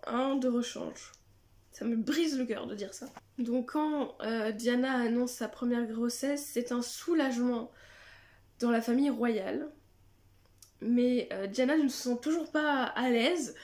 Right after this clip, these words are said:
toujours pas entendue, elle se sent toujours très seule. Et elle a l'impression d'être utilisée pour cet enfant, pour que, euh, voilà, pour la famille royale.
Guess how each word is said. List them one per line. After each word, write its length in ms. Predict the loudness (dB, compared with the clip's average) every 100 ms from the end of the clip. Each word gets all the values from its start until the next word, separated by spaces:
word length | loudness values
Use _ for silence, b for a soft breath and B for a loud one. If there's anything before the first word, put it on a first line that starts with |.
| B B
toujours 240 | -4 -2
pas 80 | 0
entendue, 540 | 0 0 -2 0 0
elle 80 | -2
se 160 | -2 -6
sent 80 | -4
toujours 260 | -6 -8 -12
très 240 | -8 -6
seule. 340 | -2 0 2 0 -6 B B B B B B B B B _ _ _ _ _ _ 0
Et 60 | 4
elle 120 | 4
a 100 | 4
l'impression 420 | 2 0 0 0
d'être 380 | 2 0 -4 -12 -12 -18 -20 -20 -20 _ _ _ -4
utilisée 800 | -4 -2 -4 0 0 2 2 2 0 -6 B B B B -20 -20 _ _ _ _ _ _ _ _ _ -20 -20 -12
pour 200 | -6 -2
cet 180 | -2 0
enfant, 380 | -2 0 -2 0
pour 180 | -4 -4
que, 120 | -2
euh, 280 | 2 2 0
voilà, 340 | -4 -10 -12
pour 240 | -10 -6 -4
la 80 | -2
famille 260 | -2 -2
royale. 340 | -2 -6 -8